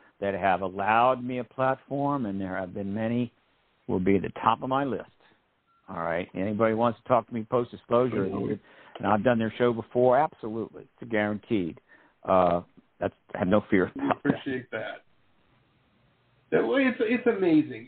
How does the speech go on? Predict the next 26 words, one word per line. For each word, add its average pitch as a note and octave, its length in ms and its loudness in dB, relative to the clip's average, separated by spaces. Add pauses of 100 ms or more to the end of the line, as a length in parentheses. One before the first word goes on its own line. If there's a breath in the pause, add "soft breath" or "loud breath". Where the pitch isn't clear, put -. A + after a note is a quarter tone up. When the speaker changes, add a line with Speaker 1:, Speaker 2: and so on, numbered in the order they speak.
Speaker 2:
And, E3 340 0
you B3+ 80 -6
know, G3+ 200 -6 (340 loud breath)
I, C#4+ 240 2
I D4+ 40 6
was D4 140 6
just D#4+ 220 -4
thinking, B3+ 420 0
you F#3+ 80 -4
know, F#3+ 80 0 (220)
I E3 80 0
was D#3+ 100 -4
listening A3 360 -6
to E3 40 -4
what D#3+ 160 -4
you're D3+ 160 -8
saying, G3 320 2
and, B2+ 160 0
and C#3 300 0 (500)
there's D4 300 2
definitely A#3+ 560 0
something, A3 340 0
there's A3+ 240 0 (140)
something C#4 420 -4
going G#3 320 0
on. B3+ 260 -4